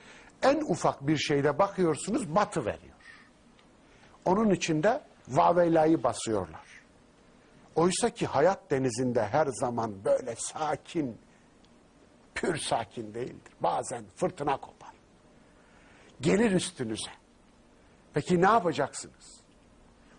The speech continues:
Bu hayat denizinde fırtınalara karşı göğüs gerecek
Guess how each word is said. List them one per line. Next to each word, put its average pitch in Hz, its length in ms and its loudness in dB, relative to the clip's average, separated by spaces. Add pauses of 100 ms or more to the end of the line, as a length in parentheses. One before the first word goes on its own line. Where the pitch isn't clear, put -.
(100)
Bu 135 180 0
hayat 151 340 2
denizinde 127 520 -2
fırtınalara 147 760 0
karşı 127 320 -4
göğüs 135 520 0
gerecek 127 560 -2